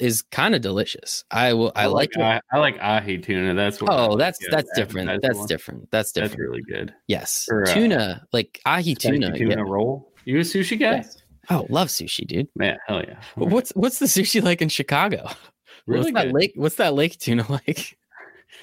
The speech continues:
Speaker 2: I mean, I'm sure they fly it in from
Speaker 1: I'm sure, I'm sure it's day. Yeah,
Speaker 2: I don't
Speaker 1: yeah,
Speaker 2: go,
Speaker 1: yeah.
Speaker 2: like, get the gas station sushi. I did that once, like, right out of college, and dude, that was
Speaker 1: Mm.
Speaker 2: sick as
Speaker 1: That was
Speaker 2: hell
Speaker 1: bad.
Speaker 2: for
Speaker 1: Yeah,
Speaker 2: good
Speaker 1: that was bad.
Speaker 2: twenty-four hours.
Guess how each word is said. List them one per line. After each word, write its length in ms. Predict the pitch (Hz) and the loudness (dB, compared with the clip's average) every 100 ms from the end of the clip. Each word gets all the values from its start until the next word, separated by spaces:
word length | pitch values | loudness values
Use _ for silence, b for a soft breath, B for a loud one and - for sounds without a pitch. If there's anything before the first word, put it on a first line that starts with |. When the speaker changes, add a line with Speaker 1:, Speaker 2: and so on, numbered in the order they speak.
| B _ | B _
Speaker 2:
I 40 | 127 | -2
mean, 200 | 120 113 | 0 0
I'm 80 | 107 | 0
sure 220 | 120 110 | 0 2
they 100 | 101 | 2
fly 280 | 95 95 92 | 0 0 2
it 80 | 90 | 2
in 180 | 85 82 | 0 0
from 440 | 87 80 78 80 - | -2 -2 -4 -4 0
Speaker 1:
I'm 200 | 123 117 | 0 0
sure, 360 | - 107 98 | 0 2 2
I'm 120 | 127 | -2
sure 220 | 127 135 131 | -2 0 0
it's 180 | 120 - | -2 -4
day. 540 | 104 101 101 101 98 | 0 2 2 2 2
Yeah, 340 | 82 87 73 117 | 0 -2 -4 -2
Speaker 2:
I 60 | |
don't 100 | 135 | -2
Speaker 1:
yeah, 60 | 131 | 2
Speaker 2:
go, 60 | |
Speaker 1:
yeah. 60 | 139 | 2
Speaker 2:
like, 140 | 123 110 - _ | 2 0 -8 _
get 180 | 117 - | -4 -2
the 80 | - | -4
gas 300 | 92 95 98 | 0 -2 0
station 280 | 90 85 85 | 0 0 -4
sushi. 400 | - 87 95 90 | -4 0 0 0
I 60 | |
did 300 | 113 110 104 | 0 0 0
that 240 | 110 95 90 | 0 0 0
once, 520 | 90 92 107 - - | 2 2 0 -4 -4
like, 240 | 87 85 95 | -2 -2 -2
right 200 | 92 92 | 0 2
out 140 | 90 | 0
of 80 | 87 | 0
college, 340 | 95 90 87 85 | 0 0 0 -2
and 140 | 85 | -2
dude, 140 | 87 117 | 0 0
that 120 | 104 | 0
was 160 | 95 95 | -2 -6
Speaker 1:
Mm. 20 | |
Speaker 2:
sick 140 | - - - - | -12 -20 -16 -6
as 60 | 104 | 0
Speaker 1:
That 140 | 107 | 0
was 120 | 101 - | 0 -6
Speaker 2:
hell 100 | 82 | -6
Speaker 1:
bad. 100 | - _ - | -8 _ -14
Speaker 2:
for 340 | 80 82 85 - - | -10 -8 -10 -12 -6
Speaker 1:
Yeah, 260 | 80 67 | -2 0
Speaker 2:
good 80 | 101 | 0
Speaker 1:
that 40 | 64 | -2
was 80 | |
bad. 40 | - | -4
Speaker 2:
twenty-four 420 | 98 92 95 87 | -4 -2 -2 -2
hours. 320 | 82 82 - | 0 -2 -6